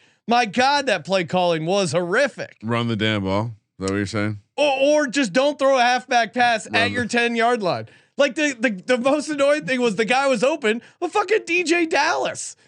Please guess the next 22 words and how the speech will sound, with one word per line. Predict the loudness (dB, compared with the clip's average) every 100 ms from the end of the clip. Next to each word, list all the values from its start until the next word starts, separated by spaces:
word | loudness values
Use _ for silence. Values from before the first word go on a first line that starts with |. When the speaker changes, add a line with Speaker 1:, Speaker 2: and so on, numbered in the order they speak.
| _
Speaker 1:
He's, | 0 0 0
his, | -2 0 0 0 -2
his | 0 0 -2
Q | -2 0 2
B | 4
R | 4 4
Speaker 2:
Such | 2
a |
Speaker 1:
is | 0 -2
Speaker 2:
bad | 0
Speaker 1:
zero. | 2 2 0 -2
Speaker 2:
throw. | -2 -2
Speaker 1:
Oh | 2 2 2
for | 0 2
one, | 4 2 2
one | 0
interception. | 2 0 0 0 0 0 -4 -6 -6 -16 _
The | 0
guy | 2 0
was | 0 -2
fucking | 0 0 0
open. | 0 0 0 -2 0 -2